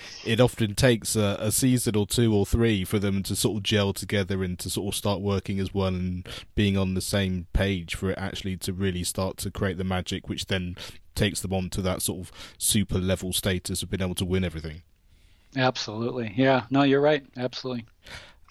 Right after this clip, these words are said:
Speaker 1: So, for those people who wanna find out more about you, is, is there a website or a place they can connect and, and explore a little bit more?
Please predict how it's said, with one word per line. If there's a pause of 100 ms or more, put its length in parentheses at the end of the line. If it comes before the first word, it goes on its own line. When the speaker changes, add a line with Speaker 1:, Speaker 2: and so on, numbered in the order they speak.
(160)
Speaker 1:
So, (300)
for
those
people
who
wanna
find
out
more
about
you,
is,
is
there
a
website
or
a
place
they
can
connect
and,
and
explore
a
little
bit
more?